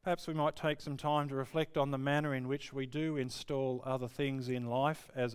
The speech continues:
idols, people, routines, work, education, things that we allow to stand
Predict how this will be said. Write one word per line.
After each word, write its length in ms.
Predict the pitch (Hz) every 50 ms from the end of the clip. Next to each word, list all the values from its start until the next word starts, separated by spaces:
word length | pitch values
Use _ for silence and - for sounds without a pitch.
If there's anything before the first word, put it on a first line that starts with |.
| -
idols, 720 | - 120 120 127 131 139 151 160 156 156 - - - - _ _ _ _ _ - - - - - _ _ _ _ _ _ _ _ _ _ - -
people, 400 | 151 147 143 - 156 156 160 156 156 - - _ _ _ _ _ _ _ _ _ _ _ _ _ _ _ _ _ _ _ _ -
routines, 1000 | 139 139 127 - - 151 147 147 151 151 151 160 156 143 - - - - - _ _ _ _ _ _ _ _ _ _ _ _ _ _ _ _ _ _ -
work, 440 | 117 123 131 143 143 151 147 - - - _ _ -
education, 840 | 131 131 117 117 113 - - 131 135 131 - - 143 143 156 160 147 _ _ _ - - - - - - _ _
things 320 | - - 185 190 190 180 170
that 120 | 160 -
we 140 | 165 160 156
allow 320 | 151 151 151 156 160 156
to 100 | 151 139
stand 600 | - - - 165 151 156 151 151 151 147 135 -